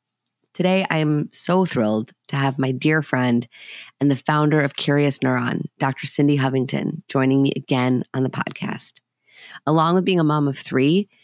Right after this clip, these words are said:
Cindy has a doctorate in neuroscience from McGill University. She's the co-founder of Wondergrade,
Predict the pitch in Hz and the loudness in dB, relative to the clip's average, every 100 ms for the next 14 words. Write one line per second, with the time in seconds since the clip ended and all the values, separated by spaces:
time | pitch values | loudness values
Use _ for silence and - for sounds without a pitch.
0 | _ _ - 175 175 185 170 147 135 135 | _ _ -2 0 2 4 2 2 2 0
1 | 139 170 160 143 127 127 139 156 156 170 | 0 -2 0 0 2 2 0 0 0 0
2 | 165 - 135 127 135 143 139 131 117 123 | -2 0 0 2 2 2 2 0 -2 -4
3 | - 127 156 - _ _ - 151 135 - | -2 -2 -2 -6 _ _ -4 -2 -2 -2
4 | - 147 147 151 151 165 143 139 131 123 | 0 0 0 0 2 0 2 0 0 0
5 | 113 92 98 165 | -2 -2 -2 -4